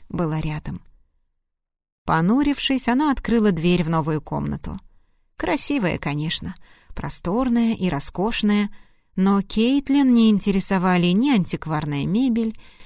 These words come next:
ни захватывающий дух вид на сады и парки. Она легла на кровать с балдахином, свернулась калачиком и заплакала. «Она такая странная?»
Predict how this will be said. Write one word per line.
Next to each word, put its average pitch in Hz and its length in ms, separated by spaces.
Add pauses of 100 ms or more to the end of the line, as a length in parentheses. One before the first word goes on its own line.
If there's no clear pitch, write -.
(120)
ни 233 180
захватывающий 240 1080
дух 226 280
вид 185 420
на 175 120
сады 165 360
и 160 40
парки. 156 500 (540)
Она 240 300
легла 196 340
на 180 120
кровать 180 400
с 156 40
балдахином, 180 800 (300)
свернулась 175 640
калачиком 185 720 (180)
и 269 80
заплакала. - 640 (1200)
«Она 269 240
такая 269 340
странная?» 277 640